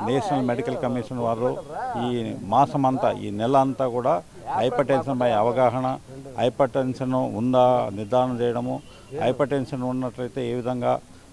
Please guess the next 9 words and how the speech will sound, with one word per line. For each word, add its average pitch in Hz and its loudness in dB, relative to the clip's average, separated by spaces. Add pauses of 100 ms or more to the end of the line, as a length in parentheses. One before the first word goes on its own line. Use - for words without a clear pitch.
మాత్రలు 123 0
తీసుకోవాలి 113 -4 (300)
అనే 110 -2
అవగాహన 120 4
సదస్సు 113 -6
మేము 107 -6
నారాయణ 113 -2
మెడికల్ 110 -6
కాలేజ్ 107 -6